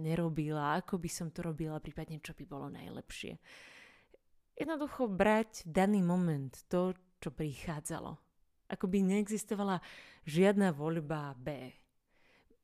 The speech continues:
Vieš, ako v takomto videu, čo kolovalo na internete a kde sa chlapíka pýtali, že je tu varianta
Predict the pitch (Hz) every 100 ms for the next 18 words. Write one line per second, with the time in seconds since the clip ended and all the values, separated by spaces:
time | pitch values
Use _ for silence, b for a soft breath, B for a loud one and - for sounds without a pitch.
0 | _ _ _ - 226 196 220 - 208 226
1 | 226 175 185 226 202 - - 185 196 185
2 | 175 147 139 143 - 143 139 143 - 170
3 | 175 B B B B B _ _ - 165
4 | 165 165 160 175 - 180 170 160 156 160
5 | - - 185 160 - - 190 165 - 165
6 | 151 - 160 160 156 156 156 - 151 -
7 | _ _ _ _ _ 240 269 254 180 180
8 | 170 156 160 151 151